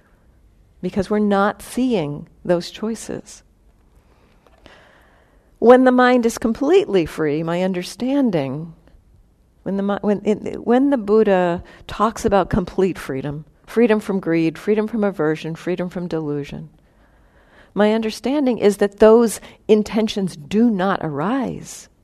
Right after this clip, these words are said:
anymore. There's no need for that free won't to say, "Oh, don't act on that."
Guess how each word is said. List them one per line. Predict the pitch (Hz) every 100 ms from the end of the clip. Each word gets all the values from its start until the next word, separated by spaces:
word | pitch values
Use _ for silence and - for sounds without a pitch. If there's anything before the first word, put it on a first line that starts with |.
| _ _ _ _ _ _ _ -
anymore. | 175 175 170 147
There's | 185 202
no | 247
need | 269 240 294 277
for | - 220
that | 196 -
free | - 220 202
won't | 208 196 - - - _ _ _ _
to | -
say, | 202 143
"Oh, | 233 220
don't | 175 214 -
act | - 220 214
on | 208
that." | 208 220 -